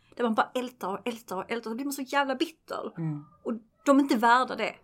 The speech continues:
Speaker 2: Mm.
Speaker 1: Men jag tycker att det är okej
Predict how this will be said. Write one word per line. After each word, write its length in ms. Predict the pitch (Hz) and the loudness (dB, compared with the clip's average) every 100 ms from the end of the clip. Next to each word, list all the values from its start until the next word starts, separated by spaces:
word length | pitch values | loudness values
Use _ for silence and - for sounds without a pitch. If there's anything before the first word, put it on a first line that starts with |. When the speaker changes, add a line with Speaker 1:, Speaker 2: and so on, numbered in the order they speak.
| - | -8
Speaker 2:
Mm. 280 | 180 156 147 - - - | -6 -4 -8 -14 -20 -8
Speaker 1:
Men 100 | 262 | 2
jag 140 | 262 262 | 2 2
tycker 260 | 285 285 254 | -2 -2 -4
att 60 | |
det 260 | 254 247 220 - _ - | 0 2 0 -6 _ -6
är 320 | - 247 247 - - | -2 0 -2 -4 -8
okej 760 | - - - 285 160 160 208 | -10 -10 0 2 2 -2 -8